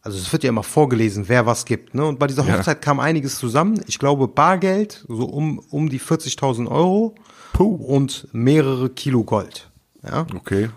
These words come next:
Speaker 1: Okay, Hochzeit, äh, lief super und so weiter. Die sind danach auch direkt in die Wohnung eingezogen.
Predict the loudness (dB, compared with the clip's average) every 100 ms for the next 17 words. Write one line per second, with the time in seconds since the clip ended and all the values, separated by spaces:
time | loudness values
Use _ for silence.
0 | -6 0 2 2 2 0 2 0 0 -6
1 | -6 -2 0 -2 -2 0 2 2 2 -2
2 | -2 2 2 2 2 0 -2 0 2 2
3 | 2 0 -4 -4 -4 -4 -2 -2 -4 0
4 | 2 2 0 -2 -2 0 0 0